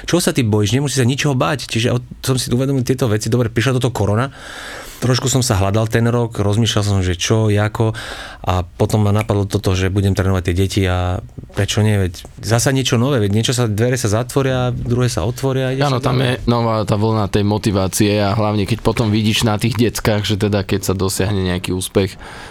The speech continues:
Speaker 2: vidíš, že tá cesta je dobre nastavená, ale ešte musíme prejsť trošku k repre. Lebo vy ste boli fantastická generácia a partia, to asi tak skoro nebudeme mať, aj keď teda však tí chalani aj teraz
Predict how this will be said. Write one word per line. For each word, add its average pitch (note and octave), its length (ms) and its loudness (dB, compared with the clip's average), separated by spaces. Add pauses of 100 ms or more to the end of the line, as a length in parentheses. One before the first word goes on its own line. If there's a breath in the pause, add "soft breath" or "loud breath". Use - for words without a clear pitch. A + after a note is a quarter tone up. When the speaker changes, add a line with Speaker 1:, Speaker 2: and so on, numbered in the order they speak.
(140)
Speaker 2:
vidíš, F#2+ 220 0
že F#2 100 -2
tá F2 140 -2
cesta - 340 -2
je F#2 60 -4
dobre G2 180 -2
nastavená, F#2 720 -4 (380 loud breath)
ale F#2+ 500 0
ešte - 240 0
musíme A2+ 400 0
prejsť G#2 400 0
trošku G2 320 0
k G2+ 80 2
repre. F2 340 0 (680 loud breath)
Lebo F#2+ 400 0
vy G#2 160 0
ste - 160 0
boli G2 400 2
fantastická G#2 1000 -2
generácia A2+ 880 0
a G2 60 -4
partia, F#2+ 500 0
to F#2 300 0
asi F#2 240 -4
tak - 240 -2
skoro G#2 320 0
nebudeme G2 420 0
mať, G#2 380 -2 (380 loud breath)
aj - 200 -2
keď F#2+ 120 0 (100)
teda G2 120 0
však - 260 -2
tí - 120 -4
chalani F#2+ 460 0
aj E2+ 100 -2
teraz F#2+ 320 0